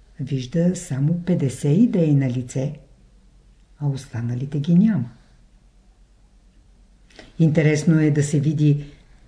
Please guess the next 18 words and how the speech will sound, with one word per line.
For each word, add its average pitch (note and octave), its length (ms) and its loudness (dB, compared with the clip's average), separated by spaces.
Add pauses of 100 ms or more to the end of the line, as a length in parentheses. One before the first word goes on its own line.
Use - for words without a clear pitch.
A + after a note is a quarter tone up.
(220)
как D3 260 -2
седи F#3+ 340 2
въпросът F3 680 0
в - 100 -18
с-, - 200 -18 (280)
в G3+ 360 -2
психическо D3+ 800 0
отношение. C#3 640 -2 (2250)
Ако F#3 220 2
търговец C4 520 2
постъпва D#3+ 480 -6
по B3 120 0
този B3+ 280 2
начин, C#3 360 0 (260)
вие C#3+ 340 2
трябва E3+ 300 4
да D3+ 120 2
знаете, D3 480 2